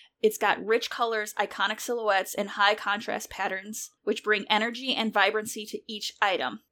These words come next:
They show off your individuality by integrating trendy statement pieces with traditional details for a whole new style.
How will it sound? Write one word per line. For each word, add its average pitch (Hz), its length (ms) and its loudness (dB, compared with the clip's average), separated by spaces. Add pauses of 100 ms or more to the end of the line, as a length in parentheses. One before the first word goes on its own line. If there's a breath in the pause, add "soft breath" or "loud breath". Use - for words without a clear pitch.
(500 soft breath)
They 208 140 -4
show 226 220 2
off 220 160 6
your 214 100 4
individuality 226 760 2
by 196 260 2
integrating 262 580 -4
trendy 311 360 -6
statement 302 460 -4
pieces 220 520 -6
with 220 200 -6
traditional 254 480 -6
details 196 480 -4
for 208 180 -4
a 196 80 -6
whole 202 280 -12
new 196 140 -14
style. 160 520 -6